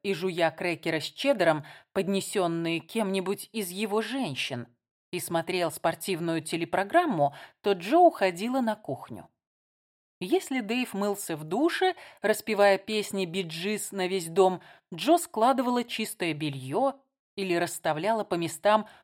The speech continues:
купленные продукты, готовила ужин или школьный обед для девочек на утро. Так жили все женщины в Авандейле, насколько Бетти могла судить.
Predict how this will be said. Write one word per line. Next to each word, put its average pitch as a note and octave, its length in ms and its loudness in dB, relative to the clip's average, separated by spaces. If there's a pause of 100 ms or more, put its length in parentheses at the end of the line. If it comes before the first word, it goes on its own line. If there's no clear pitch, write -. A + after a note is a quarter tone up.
(140)
купленные G#3 600 0
продукты, D3+ 760 -4 (300)
готовила E3 600 -2
ужин A3+ 500 2 (320)
или F3+ 180 -2
школьный E3+ 540 0
обед E3+ 340 0
для D#3+ 200 -2
девочек D3 520 -2
на G#3+ 160 0
утро. A#3+ 420 -4 (500)
Так C4 220 2
жили B3 300 2
все A#3+ 460 2
женщины G#3 760 0
в F#3 160 -2
Авандейле, D3+ 800 0 (180)
насколько F3 580 -2
Бетти F#3 440 -2
могла D3+ 380 0
судить. C#3 560 -12